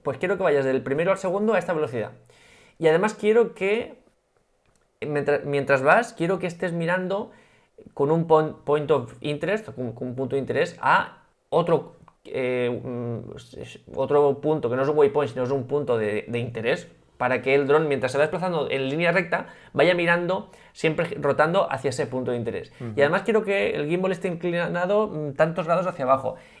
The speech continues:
Speaker 1: Y quiero que vaya haciendo una foto cada X tiempo. O sea, puedes hacer lo que quieras prácticamente. Eh, que evidentemente esto no se puede. A-, ahora ya podem-, tenemos cosas parecidas en, en la app de D J I Go y la Fly App, pero antes n-,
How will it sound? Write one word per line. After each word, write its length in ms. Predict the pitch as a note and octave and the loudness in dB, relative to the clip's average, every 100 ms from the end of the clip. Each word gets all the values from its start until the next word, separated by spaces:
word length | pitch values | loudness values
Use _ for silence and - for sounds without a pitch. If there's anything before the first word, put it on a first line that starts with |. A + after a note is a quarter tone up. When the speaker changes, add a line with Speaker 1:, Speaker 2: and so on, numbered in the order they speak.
| - | -10
Speaker 1:
Y 120 | D#3 | -4
quiero 240 | F3 G3 | 2 4
que 60 | G3+ | 4
vaya 140 | G3+ | 2
haciendo 220 | F3+ F#3 F#3+ | -2 -4 -4
una 100 | F3 | -2
foto 260 | G3 F#3+ | -2 0
cada 160 | E3+ D#3+ | 0 0
X 160 | E3 D#3+ | 0 -2
tiempo. 160 | C3 | -2
O 40 | B2+ | 0
sea, 140 | B2+ | 0
puedes 160 | G3 A3 | 2 0
hacer 180 | F3 | 0
lo 120 | G3+ D#3+ | 0 0
que 120 | B2+ | -2
quieras 240 | D3 D3 | -2 -4
prácticamente. 640 | C#3 B2 A#2 A#2 A2+ - - _ - _ _ - | -2 -2 -2 -2 -6 -8 -12 _ -20 _ _ -8
Eh, 640 | B2 A#2 A2+ G#2+ G#2 - _ _ - | -2 0 0 0 -2 -8 _ _ -12
que 80 | |
evidentemente 400 | G#2+ G#2+ A2+ A#2+ | -8 -4 -2 -2
esto 200 | A2 A#2 | -2 -2
no 140 | A2 G#2+ | -6 -6
se 140 | A#2 | -4
puede. 240 | A2+ A#2+ - | 0 0 2
A-, 100 | A#2+ | -2
ahora 300 | - C3 D#3 | 0 2 4
ya 220 | D#3+ E3+ | 4 2
podem-, 260 | E3 D#3+ - | 0 -4 -4
tenemos 260 | C#3 D3 | -4 -4
cosas 260 | - D3 E3+ | -6 -6 -6
parecidas 580 | D3+ G#2+ - G#3 E3+ - | -6 -6 -4 -6 -8 -12
en, 220 | G#2+ G#2 - | -14 -12 -12
en 200 | G#2 G#2 | -12 -8
la 180 | G2+ | -8
app 100 | G#2 | -8
de 80 | A2 | -6
D 100 | A2 | -4
J 220 | A2 A2 | -4 -4
I 100 | G#2+ | -2
Go 280 | G#2 A2+ A2+ | -2 0 -2
y 100 | G2 | -2
la 160 | A2 G#2+ | -4 -6
Fly 280 | - G#2+ A2+ | -6 -2 0
App, 160 | D#3+ | 0
pero 240 | B2 - - | -2 -4 -4
antes 400 | A#2 B2+ - - | -4 -4 -6 -8
n-, 180 | A#2 | -12